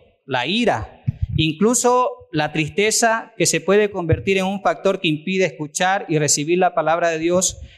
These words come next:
cuando no se da cabida a la esperanza. De eso tenemos que limpiar nuestro corazón, porque el, el corazón se alimenta de, y absorbe todo lo que nosotros hemos vivido, ¿no?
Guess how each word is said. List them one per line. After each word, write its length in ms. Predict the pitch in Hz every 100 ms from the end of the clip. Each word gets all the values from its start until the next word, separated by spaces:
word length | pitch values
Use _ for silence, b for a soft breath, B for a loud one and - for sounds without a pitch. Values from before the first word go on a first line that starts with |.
| B
cuando 240 | - 147 147
no 140 | 165
se 120 | -
da 160 | 160 160
cabida 400 | 156 147 156 147
a 40 |
la 80 | 139
esperanza. 640 | 117 127 127 127 - - _ _ _ _ _ _ _
De 240 | - 165 208
eso 180 | 269 240
tenemos 400 | 190 190 190 -
que 100 | 175
limpiar 360 | 160 160 170
nuestro 260 | 170 160 180
corazón, 380 | 185 185 240 233
porque 200 | 190 175
el, 120 | 175
el 100 | 175
corazón 420 | 180 170 214 254
se 100 | 240
alimenta 680 | 190 185 196 214 202 175 156 B B B _ -
de, 140 | 160
y 120 | 165
absorbe 460 | 156 156 202 208 196
todo 240 | 196 208 202
lo 100 | 190
que 140 | 165
nosotros 380 | 151 156 180 185
hemos 220 | 185 160
vivido, 400 | 151 160 165 123
¿no? 360 | 123 202 208